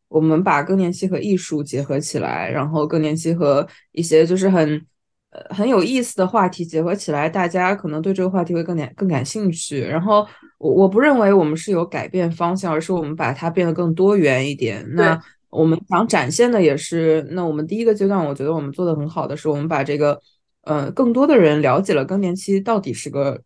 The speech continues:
Speaker 1: 什么。那我觉得很重要的一点，首先你知道更年期它不是一个，呃，不是一个病，<laughs> 它是一个每个人都会经历的一个阶段。我觉得这个首先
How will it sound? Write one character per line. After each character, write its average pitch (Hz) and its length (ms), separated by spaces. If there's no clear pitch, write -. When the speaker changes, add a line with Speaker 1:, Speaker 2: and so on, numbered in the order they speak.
Speaker 1:
什 - 200
么。 127 300
那 190 180
我 165 120
觉 160 100
得 185 80
很 190 200
重 269 140
要 247 80
的 185 80
一 165 80
点， 147 160
首 123 140
先 151 180
你 143 100
知 131 100
道 151 120
更 160 120
年 147 180
期 156 120
它 165 220
不 131 140
是 202 180
一 147 140
个， 131 360
呃， 139 520
不 - 100
是 180 120
一 - 20
个 220 80
病， 254 400
<laughs> 196 420
它 262 120
是 233 100
一 226 80
个 226 80
每 185 180
个 151 60
人 208 180
都 180 160
会 165 360
经 165 240
历 165 100
的 139 100
一 131 60
个 143 100
阶 143 200
段。 139 280
我 147 80
觉 151 100
得 170 80
这 240 200
个 170 80
首 151 180
先 151 360